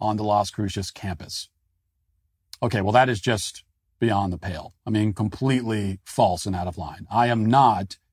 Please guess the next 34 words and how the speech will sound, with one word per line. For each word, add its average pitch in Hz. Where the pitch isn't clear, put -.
a 110
self-proclaimed 107
transphobe 98
of 85
the 87
year. 80
I 107
was 113
awarded 120
that 98
title 98
fair 120
and 110
square. 95
I 107
did 110
not 127
make 135
it 135
up 131
for 123
myself. 117
This 117
is 113
not 139
stolen 143
valor, 104
okay? 120
I 117
was, 127
I 131
was 127
given 143
that. -